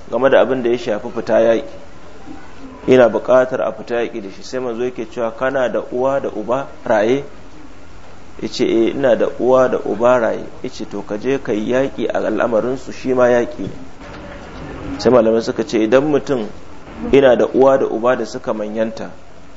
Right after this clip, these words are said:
girma ya kai ga ba wani wanda suke samun tallafi da wato anin tausasawa ta rayuwa sai daga shi, to idan yaƙi ya zo irin wannan ma,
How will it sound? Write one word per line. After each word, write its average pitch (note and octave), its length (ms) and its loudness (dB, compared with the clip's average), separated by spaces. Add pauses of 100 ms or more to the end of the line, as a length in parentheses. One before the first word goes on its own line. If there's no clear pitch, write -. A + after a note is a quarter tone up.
(280)
girma C3+ 460 6
ya C#3 260 8
kai D3 340 0
ga B2 120 -2
ba C3 240 2
wani B2+ 180 0
wanda C3+ 240 -2
suke A#2 480 -6 (680)
samun C3 520 4
tallafi A#2+ 640 -2 (140)
da G2+ 200 -2 (300)
wato G3+ 340 2
anin B2+ 420 2 (300)
tausasawa C3 680 4
ta C#3 140 0
rayuwa A#2 360 4
sai B2+ 180 2
daga A2 200 2
shi, D#3 260 -4 (840)
to A2+ 160 0
idan B2 340 6
yaƙi C#3+ 380 6
ya A#2+ 80 4
zo B2 100 0
irin C3+ 260 2
wannan A#2+ 340 0
ma, D3 160 2